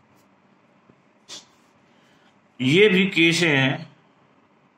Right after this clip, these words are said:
but not all zero। क्यों ज़ीरो नहीं है, अभी बताया ना कि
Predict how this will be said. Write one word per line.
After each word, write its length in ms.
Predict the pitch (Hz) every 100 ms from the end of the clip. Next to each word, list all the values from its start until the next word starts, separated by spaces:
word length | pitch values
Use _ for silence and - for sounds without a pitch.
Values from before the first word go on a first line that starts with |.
| _ _ _ _ _ _
but 540 | - 165 - - - - _ _ _ _ _ _ _ _ _ _ _ _ _ _ _ _ _ _ _ _ _ _ _ _
not 1040 | 98 104 107 123 147 160 170 170 - - - _ _ _ _ _ _ _ _ -
all 460 | 120 120 127 127 120
zero। 320 | 110 113 104 85 - _ _ _ _ _ _ _ _ _ _ _ _ _ _ _ _ _ _ _ _ _
क्यों 260 | 151 175 202
ज़ीरो 220 | 185 196
नहीं 200 | 190 190
है, 140 | 196 214 - -
अभी 120 | 92
बताया 260 | - -
ना 100 | - 240
कि 260 | 247 90